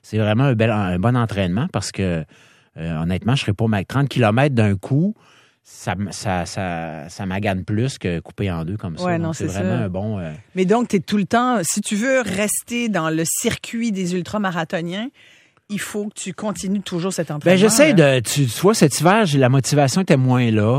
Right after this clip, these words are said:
Speaker 1: Euh, on a eu un hiver qui était plus ou moins agréable pour tout le monde. Mais
Speaker 2: Mm.
Speaker 1: même les, moi, j'adore courir l'hiver, mais cette année, pour la première fois depuis longtemps, j'ai pas aimé ça. Euh, je sais pas, la glace, le, je trouvais que le temps était humide, froid. C'était, c'était vraiment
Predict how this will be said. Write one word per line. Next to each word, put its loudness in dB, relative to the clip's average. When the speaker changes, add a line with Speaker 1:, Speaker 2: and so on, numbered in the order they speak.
Speaker 1:
Euh, 0
on 0
a 4
eu 4
un 4
hiver 4
qui 0
était 2
plus 0
ou 4
moins 4
agréable 0
pour -4
tout -2
le 2
monde. -2
Mais 0
Speaker 2:
Mm. 2
Speaker 1:
même 2
les, 2
moi, 2
j'adore 4
courir 0
l'hiver, 0
mais 0
cette -2
année, 2
pour 0
la 4
première 2
fois -2
depuis 0
longtemps, 0
j'ai -2
pas -2
aimé 0
ça. -4
Euh, 0
je -8
sais -4
pas, -2
la -2
glace, -2
le, -2
je -20
trouvais -2
que -6
le 0
temps 0
était 0
humide, 0
froid. -4
C'était, -4
c'était -8
vraiment -4